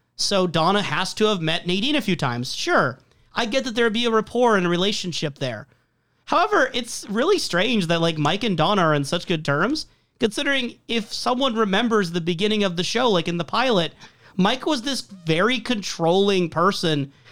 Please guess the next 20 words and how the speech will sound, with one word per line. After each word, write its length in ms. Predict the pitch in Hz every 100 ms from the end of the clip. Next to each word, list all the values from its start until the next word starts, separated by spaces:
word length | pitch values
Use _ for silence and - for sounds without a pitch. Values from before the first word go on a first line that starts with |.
| -
who, 120 | 214
like, 200 | 220 214
basically 500 | 202 214 226 226 233
wanted 360 | 185 180 190 196
to 80 | 175
know 200 | 170 180
everything 300 | 185 185 185
about 180 | 170 165
her 100 | 151
life 280 | 151 180
and, 140 | 170 151
like, 300 | 143 139 - _ _ _ _ -
maneuver 540 | 180 196 214 196 196
her 220 | 165 170 160
around 460 | 151 170 156 135
like 160 | 139 139
she 160 | -
was 300 | 165 156 - -
his 180 | 151 143
possession. 640 | 147 131 147 - 120 104